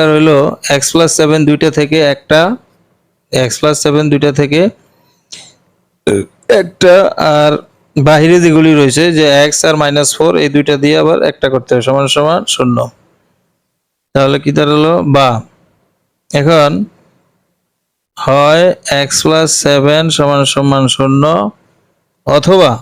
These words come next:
এক্স মাইনাস ফোর সমান সমান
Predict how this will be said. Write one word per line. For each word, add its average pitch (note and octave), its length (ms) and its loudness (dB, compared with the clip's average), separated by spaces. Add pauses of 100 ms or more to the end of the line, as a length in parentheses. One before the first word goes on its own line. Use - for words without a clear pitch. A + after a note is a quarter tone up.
(3000)
এক্স C#3+ 340 -2 (120)
মাইনাস D3 440 0
ফোর C#3 240 0 (120)
সমান C3 320 0
সমান D3+ 280 -2